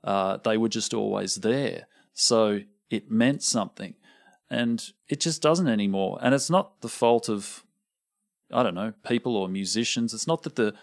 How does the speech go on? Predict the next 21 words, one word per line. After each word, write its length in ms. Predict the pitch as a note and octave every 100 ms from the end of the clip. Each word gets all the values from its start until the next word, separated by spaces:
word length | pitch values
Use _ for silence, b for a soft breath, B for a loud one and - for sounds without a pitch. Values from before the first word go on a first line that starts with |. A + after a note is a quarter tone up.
| b b
know, 80 | D#3+
there's 140 | D#3
a 40 | D#3
lot 140 | E3+
of 100 | D#3+
talk 320 | - C3+ C3
that 220 | - G2+ -
the 120 | G2+
artists 640 | G2+ A2 G#2 - - - _ -
don't 220 | G2+ G2
exist 400 | G2 - G2+ -
anymore, 500 | G2 F#2+ F#2 F#2 F#2
or 60 | F#2+
that 160 | F#2+
the 60 | G2
quality 420 | - A#2+ A#2+ G#2+
isn't 220 | G2+ F#2+
the 60 | G2
same, 400 | - G#2 F#2 F#2
or 140 | F2+
the, 260 | F2+ F#2+ F#2